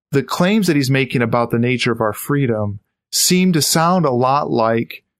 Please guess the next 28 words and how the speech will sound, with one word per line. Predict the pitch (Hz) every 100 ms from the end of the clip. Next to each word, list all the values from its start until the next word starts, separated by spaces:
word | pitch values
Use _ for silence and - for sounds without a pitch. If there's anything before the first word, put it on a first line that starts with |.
| -
claims | - 139 135 135
about | 120 117 113 113 _ _ 123
our | 117
essence, | - 107 - - - - - -
the | -
kind | - 151 147 147 131
of | 131 120 113 - _ -
entity | 151 147 135 - 113
we | 110 107
are. | 107 95 - - - _ _ _ _ _ _ -
And | 135 131 135
then | 156 156 147 139 _ _ _ -
appealing | 139 - 240 254 185
to | 135 120
that | 120 120
as | - 120
a | 123
way | 131 139
to | 127 -
ground | 120 120 139 165 147 120 113 110 - _ _
claims | - 170 190 185 120
about | 120 120 120 120 - _ _ -
what | 131 147
we | 143
can | - 151 156
and | 156
can't | 135 139 135 123
do | 127 131 131 135